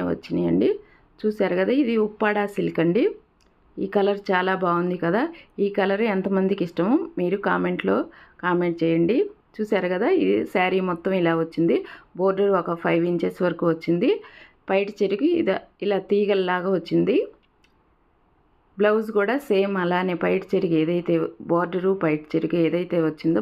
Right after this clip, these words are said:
బ్లౌజ్ కూడా అలానే వచ్చిందండి. ఇదైతే ఇప్పుడు నేను చూపిస్తుంది ఫ్యాన్సీ చీర అండి. చూశారు కదా, ఇదంతా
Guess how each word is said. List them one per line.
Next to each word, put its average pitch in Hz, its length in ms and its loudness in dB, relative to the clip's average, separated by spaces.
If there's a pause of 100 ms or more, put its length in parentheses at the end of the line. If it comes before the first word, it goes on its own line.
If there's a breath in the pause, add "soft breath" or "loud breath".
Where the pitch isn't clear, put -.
బ్లౌజ్ 180 260 2 (100)
కూడా 175 200 0 (140)
అలానే 175 420 0
వచ్చిందండి. 165 560 2 (720 loud breath)
ఇదైతే 196 340 0 (160)
ఇప్పుడు 196 280 0 (160)
నేను 180 280 -4 (1120)
చూపిస్తుంది 190 600 -2 (120)
ఫ్యాన్సీ 190 380 0 (120)
చీర 170 220 0
అండి. 190 160 2 (100)
చూశారు 185 400 0
కదా, 220 160 2 (640 loud breath)
ఇదంతా 190 360 2